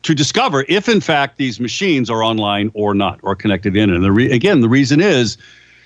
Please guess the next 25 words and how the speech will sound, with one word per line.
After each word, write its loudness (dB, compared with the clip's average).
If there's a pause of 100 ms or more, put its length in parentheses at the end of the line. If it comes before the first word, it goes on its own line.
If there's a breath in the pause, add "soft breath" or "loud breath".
(400 soft breath)
is -12
because -2
we 0
were 2
lied 0
to -2
over 0
and 4
over 2
again 0
that -2
they're 0
not 0
connected -4
to 0
the 2
internet. 2
Now, 2
why 0
is -4
this -4
important? -2
Well, 0
we 2
know, 2